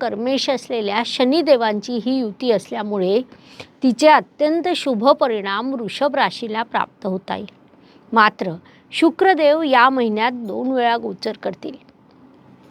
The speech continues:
म्हणजे दोन वेळा ते राशी परिवर्तन करतील. आठ मार्च रोजी कुंभ राशीत येणारे शुक्रदेव एकतीस मार्चला मीन राशीत जाऊन उच्चीचे होतील. त्यानंतर त्यांच्या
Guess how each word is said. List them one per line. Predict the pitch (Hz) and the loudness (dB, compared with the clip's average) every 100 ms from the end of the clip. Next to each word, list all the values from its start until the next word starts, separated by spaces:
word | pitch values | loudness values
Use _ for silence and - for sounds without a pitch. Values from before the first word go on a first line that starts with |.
| - - - | -20 -20 0
म्हणजे | 208 226 240 | 4 6 8
दोन | 269 214 220 294 | 6 4 0 -2
वेळा | 269 254 240 | 2 2 2
ते | 247 | 2
राशी | 233 160 - 254 | 0 0 -2 -6
परिवर्तन | 262 196 196 190 104 | -4 -2 -4 -6 -10
करतील. | 208 220 - - - - - - - - | -10 -12 -12 -16 -18 -20 -20 -20 -18 -2
आठ | 220 247 226 - | 4 4 2 -2
मार्च | 233 180 - | -4 -4 -10
रोजी | 240 190 - - _ _ - _ _ | -12 -12 -14 -20 _ _ -20 _ _
कुंभ | 339 359 381 | 4 6 6
राशीत | 370 311 - 311 262 | 6 4 2 -4 -4
येणारे | 220 220 214 220 | -4 -4 -4 -4
शुक्रदेव | - 233 269 247 226 190 247 | -4 -10 -8 -6 -2 0 2
एकतीस | 294 185 - - 320 311 - | 2 2 -4 0 2 2 -2
मार्चला | 254 180 - - 220 226 | -4 -4 -6 -10 -4 -2
मीन | 277 254 254 | 0 0 2
राशीत | 320 311 220 - 254 202 | 4 4 2 -2 -8 -8
जाऊन | 220 185 254 | -6 -4 -2
उच्चीचे | 294 185 - 202 - | -2 -4 -8 -8 -2
होतील. | 190 185 - 185 - _ _ _ - | -2 -2 -8 -14 -14 _ _ _ 0
त्यानंतर | 262 262 233 214 - 247 - _ - _ - | 2 2 0 -6 -4 -6 -6 _ -20 _ -2
त्यांच्या | 226 220 226 | 0 0 -2